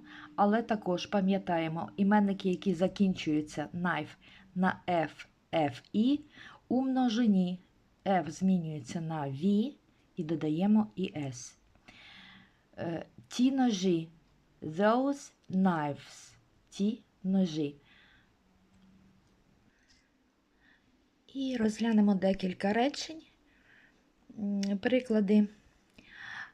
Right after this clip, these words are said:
This girl is in the room. Ця дівчинка в кімнаті.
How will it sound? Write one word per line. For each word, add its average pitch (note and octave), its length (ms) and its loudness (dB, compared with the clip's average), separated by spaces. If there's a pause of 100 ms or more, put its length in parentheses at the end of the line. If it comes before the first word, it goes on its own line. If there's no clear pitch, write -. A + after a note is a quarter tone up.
(120)
This D4 340 0
girl A#3+ 420 6 (140)
is A3 380 0
in G3 280 2
the A3 100 2
room. A3 280 2 (460)
Ця F#3+ 280 -2
дівчинка F#3+ 600 -2
в G#3 80 -4
кімнаті. G#3+ 680 0